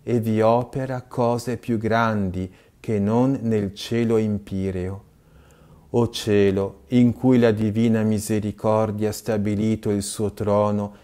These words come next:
e deposto tutti i suoi tesori per dare udienza a tutti i miserabili in tutte le loro necessità.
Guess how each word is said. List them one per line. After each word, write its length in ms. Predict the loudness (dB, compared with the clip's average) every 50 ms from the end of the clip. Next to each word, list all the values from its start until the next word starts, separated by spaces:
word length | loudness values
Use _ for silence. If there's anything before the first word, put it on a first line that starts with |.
| _ _
e 120 | -4 -2
deposto 880 | 0 0 -2 -2 -2 0 2 2 2 0 -2 -8 -6 -4 -4 -4 -4 -4
tutti 380 | -2 -2 -2 -2 -2 -4 -4 -4
i 40 |
suoi 300 | -4 -2 -2 -2 -2 -2
tesori 680 | -2 -4 -4 -2 -2 -2 0 0 0 -2 -4 -4 -8 -10 -12 -20 -20 -20 _ _ _
per 240 | 0 0 0 0 2
dare 260 | 2 2 2 4 2
udienza 1040 | 0 0 0 0 2 2 2 2 0 0 -4 -6 -8 -8 -6 -6 -6 -6 -8 -12 _ _ _
a 180 | _ -6 -6 -6
tutti 560 | -6 -6 _ -2 -2 -2 -2 -4 _ -6 -4
i 80 | 0 0
miserabili 960 | 2 0 0 0 0 0 0 2 2 2 2 2 0 0 -4 -4 -4 -4 -4
in 220 | -4 -4 -4 -6 -6
tutte 520 | -4 -4 -4 -4 -6 _ _ -4 -4 -2
le 120 | 0 -2 -2
loro 400 | 0 2 2 2 4 2 2 0
necessità. 920 | 0 -2 -2 -4 -6 -8 -8 -8 -6 -6 -6 -6 -4 -6 -6 -6 -8 -12